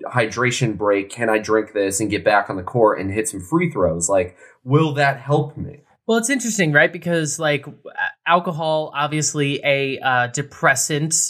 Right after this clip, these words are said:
Speaker 2: Uh, and then what do we do to counteract that? We hydrate and we drink water or Gatorade.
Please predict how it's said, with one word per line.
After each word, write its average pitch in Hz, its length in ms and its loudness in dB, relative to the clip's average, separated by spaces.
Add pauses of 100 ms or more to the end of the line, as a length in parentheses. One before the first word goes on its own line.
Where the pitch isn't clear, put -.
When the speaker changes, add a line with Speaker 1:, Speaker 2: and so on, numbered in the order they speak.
(120)
Speaker 2:
Uh, 120 540 0
and 135 180 -4
then 131 300 0
what 139 100 4
do 147 80 2
we 147 100 0
do 143 200 -2
to 139 60 -4
counteract 139 800 0
that? 127 420 0
We 127 140 -12
hydrate 131 640 0
and 135 100 -8
we 127 80 -4
drink 123 300 -2 (180)
water 120 440 4
or 123 260 -6
Gatorade. 120 540 -2